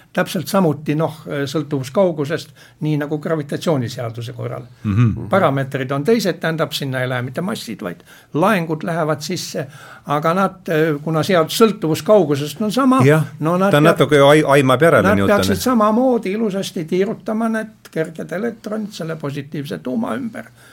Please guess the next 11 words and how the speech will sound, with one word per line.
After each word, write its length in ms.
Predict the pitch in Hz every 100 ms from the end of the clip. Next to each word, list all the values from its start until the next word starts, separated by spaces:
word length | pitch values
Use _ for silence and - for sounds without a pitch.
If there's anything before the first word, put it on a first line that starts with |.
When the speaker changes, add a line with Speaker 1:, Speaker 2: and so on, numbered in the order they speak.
| - -
Speaker 2:
Mhm. 120 | 87 151
Speaker 1:
Ja 140 | 165
o-, 80 | 190
o-, 520 | 226 208 180 - 190
olekski 320 | 185 175 202
kõik 260 | 190 202 254
ilus, 300 | 269 156 123
aga, 180 | 127 139
aga 140 | 139 151
vahepeal 440 | 214 190 170 170
istus 400 | 175 - 190 -